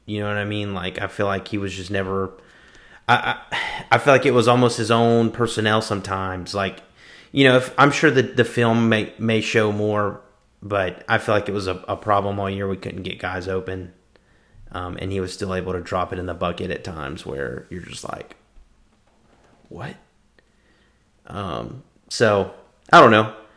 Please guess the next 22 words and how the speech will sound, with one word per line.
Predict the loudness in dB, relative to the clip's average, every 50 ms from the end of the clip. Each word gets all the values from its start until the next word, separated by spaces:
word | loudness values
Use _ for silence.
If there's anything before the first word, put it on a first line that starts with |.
| _ _ _ _ _
But, | 6 6 6
uh, | 6 2 2
yeah, | 4 4 6 6 6
I | 4
mean, | 4 6 6
I | 4 4
think | 4 2 0 2 2
either | 2 4 4 4
one | 4 2 2
is | 0 0 -2
fine. | -4 -4 -2 -2 -2 -2 -2 -4 -6 -8 -14 _ -6
Um, | -4 -4 -2 -2 -2 -4 -4 -6 -6 -8 -10 -12 -16 _ _ _ _ _ _ _ _ _ _ _ _ _ _ _ _ _ _ _ _ _ _ _ -20 -20 _ _ _
trying | -16 -10 -8 -8 -8
to | -8
think | -8 -8
what | -6 -4
else | -2 -2 -2 -2 -4
I | -6 -6
saw | -6 -6 -6 -6 -6 -6 -8
in | -6
that | -8 -8 -8 -8
game, | -8 -8 -8 -8 -8 -10 -10 -12 -14